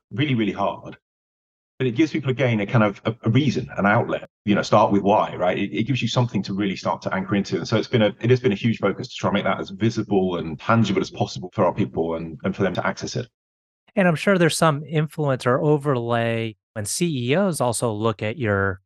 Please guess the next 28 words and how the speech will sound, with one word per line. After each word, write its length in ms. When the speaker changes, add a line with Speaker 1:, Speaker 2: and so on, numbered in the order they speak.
Speaker 2:
firm 460
and 220
what 140
you 120
stand 460
for, 280
what 160
you're 240
about. 640
But 140
tell 200
us 140
a 60
little 220
bit 160
about 400
the 200
other 320
aspects 920
of 200
H 420
G 540
and, 160
and 220
how 520
you 160
help 320
companies. 720